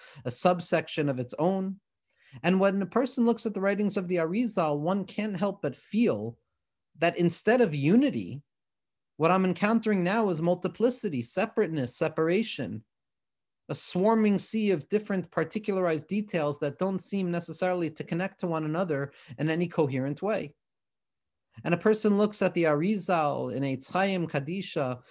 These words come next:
as describing what has taken place from the beginning of history prior to creation,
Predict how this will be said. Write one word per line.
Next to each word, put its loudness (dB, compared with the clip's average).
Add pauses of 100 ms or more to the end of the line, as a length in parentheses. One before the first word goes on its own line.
(120)
as 0
describing 0
what 2
has -2
taken -4
place -2
from -2
the 0
beginning 0
of -4
history -4
prior 2
to -8
creation, -6